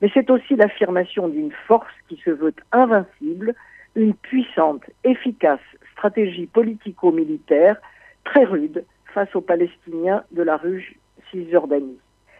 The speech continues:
En empruntant le boulevard Béguine Nord pour descendre vers Jéricho, l'autoroute un longe le mur gris de la séparation. Le béton a transformé les mentalités des deux côtés.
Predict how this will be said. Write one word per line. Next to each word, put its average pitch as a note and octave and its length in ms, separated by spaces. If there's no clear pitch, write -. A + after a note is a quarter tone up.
En G3+ 140
empruntant B3 420
le A3 140
boulevard F#3 460
Béguine E3 420
Nord D#3+ 260
pour D3 160
descendre D#3+ 400
vers C#3+ 180
Jéricho, E3 560
l'autoroute A3 560
un A#3+ 340
longe G#3+ 380
le G3+ 120
mur A3 360
gris F3+ 300
de F3+ 100
la E3+ 200
séparation. D#3 680
Le F#3+ 160
béton A#3+ 600
a F3 100
transformé G3+ 680
les F3+ 100
mentalités F3+ 680
des E3+ 160
deux G3 180
côtés. E3 440